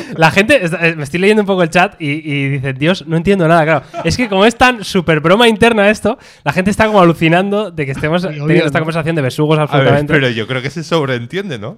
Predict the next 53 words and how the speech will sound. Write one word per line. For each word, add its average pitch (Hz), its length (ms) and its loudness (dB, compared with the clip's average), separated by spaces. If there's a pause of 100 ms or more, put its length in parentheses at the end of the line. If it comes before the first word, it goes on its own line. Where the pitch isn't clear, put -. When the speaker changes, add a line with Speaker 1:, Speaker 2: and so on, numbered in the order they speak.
(100)
Speaker 1:
Bueno, 160 320 0
pues 127 140 -6
hay 123 100 -4
gente 143 200 -4
que 135 220 0
igual 143 240 4
no, 160 120 4
no 160 140 2
es 165 80 4
tan 151 300 0
obvio, 202 80 4
Speaker 2:
Ya 202 200 2
hemos 254 180 -2
tocado - 260 0
Speaker 1:
Antonio. - 80 -2
Speaker 2:
todo, 214 300 -4
chavales, 175 480 -2
punto. 202 300 -6
Ya 165 100 -2
lo 180 60 -4
hemos 180 140 -6
tocado 180 240 -2
todo 190 200 0
y 202 60 2
hemos 180 180 0
visto 165 240 2
todo 190 160 4
y 202 60 6
hemos 165 180 4
grabado 143 280 4
todo. 127 220 -4
Para 135 140 2
Speaker 1:
Pero 139 80 4
Speaker 2:
que - 60 2
Speaker 1:
no 143 40 4
Speaker 2:
nos 139 80 4
podemos 147 160 6
Speaker 1:
sabemos 160 220 4
Speaker 2:
imaginar. 202 80 0
Speaker 1:
si 117 320 -8
esto 135 260 -6
va 135 60 -2
a - 20 -4
estar 131 220 -6
aquí 135 240 -6
o 147 60 -4
no. 165 200 -10
O 127 60 -16
sea, 117 340 -8
yo 127 140 -10
no 143 100 -2
lo 127 60 -2
sé. 160 240 -6